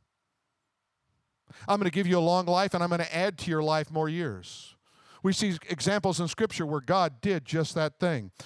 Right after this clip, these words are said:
Wi-, wisdom is the principal thing, the Bible says. Proverbs chapter four, verses five and nine. Listen to this.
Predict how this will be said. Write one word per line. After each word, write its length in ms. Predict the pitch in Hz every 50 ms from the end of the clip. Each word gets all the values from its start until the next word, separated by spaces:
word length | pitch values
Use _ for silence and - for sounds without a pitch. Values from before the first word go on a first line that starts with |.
| - - - - -
Wi-, 260 | 139 185 240 240 - -
wisdom 400 | 160 202 269 247 - - 180 170
is 120 | 165 147
the 100 | - 165
principal 420 | - - 180 180 - - 170 185
thing, 300 | 175 - - 233 220 196
the 60 | 147 143
Bible 300 | 131 151 151 143 135 135
says. 240 | - 156 135 123
Proverbs 400 | - - 165 175 170 165 156 135
chapter 300 | - - 175 160 - -
four, 300 | 160 - - 202 190 165
verses 320 | 139 143 139 131 156 135 -
five 260 | - 156 151 151 143
and 80 | 156 160
nine. 180 | 170 160 139
Listen 220 | 143 143 - 165 160
to 80 | 160
this. 220 | 165 127 - -